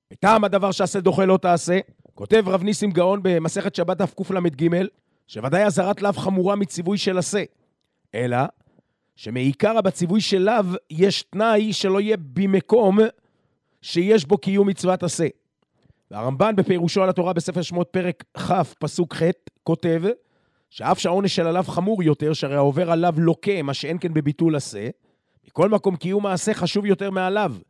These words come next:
משום שהמצוות עשה יוצאות ממידת האהבה, כי העושה מצוות אדוניו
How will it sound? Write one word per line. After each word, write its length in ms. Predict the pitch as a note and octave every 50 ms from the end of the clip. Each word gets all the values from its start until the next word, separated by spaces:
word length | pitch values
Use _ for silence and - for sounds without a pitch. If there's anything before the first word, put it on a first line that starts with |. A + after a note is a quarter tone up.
| _ _ _ _ _ _ _ _ _ -
משום 300 | F#2 F2+ - C3+ C3 C3+
שהמצוות 640 | - D3 C3+ C3+ C#3 C3 - - D3 F#3 G3+ -
עשה 360 | F3+ - - A3+ A#3+ A3+ G3 - - _ _ _ _ _ _ _ _
יוצאות 640 | - B2+ D#3 D#3 - - - - - G#3+ G#3 - F#3+
ממידת 500 | G3 F#3+ F#3 F3+ D#3+ F3+ F#3+ G3 - G3
האהבה, 460 | F3+ F3+ F3+ E3+ E3 C#3+ F#3 G3 F3 - _ _ _ _ _ _ _ _ _ _
כי 100 | - G#2+
העושה 320 | A2+ A#2 A#2 - - -
מצוות 540 | G3+ F3+ D#3+ - - - D3 D#3+ F#3 G3 -
אדוניו 500 | F3 D3+ D3 E3 D#3+ E3 D#3+ F3 F#3+